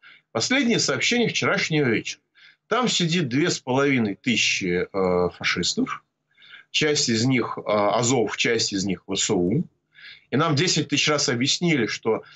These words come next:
э, всё В С У сопротивляется так хорошо, потому что оно, значит, прослоено нацистами.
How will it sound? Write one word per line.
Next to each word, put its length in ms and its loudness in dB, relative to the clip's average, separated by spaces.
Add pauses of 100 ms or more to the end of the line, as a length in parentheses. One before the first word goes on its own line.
(220)
э, 260 0
всё 300 2
В 100 2
С 140 0
У 240 2
сопротивляется 760 0
так 180 -2
хорошо, 480 0
потому 340 0
что 240 -4
оно, 280 2
значит, 280 0
прослоено 500 0
нацистами. 680 0